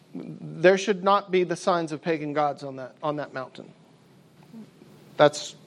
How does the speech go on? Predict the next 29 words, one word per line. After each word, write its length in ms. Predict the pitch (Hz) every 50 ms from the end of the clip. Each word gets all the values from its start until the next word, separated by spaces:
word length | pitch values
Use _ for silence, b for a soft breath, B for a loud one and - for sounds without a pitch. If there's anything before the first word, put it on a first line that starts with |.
| - -
that's 180 | - 135 -
our 100 | 147 139
God's 300 | - 120 110 104 - -
dwelling 300 | - - - - - - -
place, 360 | - - - - - - - - -
right? 200 | - 135 143 - - - - B B B B B B B B B B B B B B B B B B B B B - - - - -
And 120 | 190 180 180
where's 260 | 196 226 247 262 247
the 100 | - 247
prophet? 480 | - - 240 240 262 254 - 123 - - - - - - - _ - -
Going 180 | 165 165 170 170
back 200 | 180 180 180 -
to 80 | 180
the 100 | 151 156
time 480 | - - - 202 196 190 175 151 139 143
element, 360 | - 143 135 127 127 113 - - - - - - - - - -
all 80 | -
right? 160 | 151 - - B B B B B B B
"Is 180 | 180 170 165
there 140 | 170 190 180
none 360 | 185 180 190 208 247 262 254
amo-, 340 | 220 208 190 190 202 208 -
none 260 | 196 196 208 226 254 254
among 340 | 214 196 202 226 277 220
us 200 | 147 120 120 -
who 120 | - 156 156
knows 520 | 156 147 151 165 185 214 269 302 359 -
how 240 | - 214 226 226 285
long?" 460 | 269 247 233 233 302 320 - - -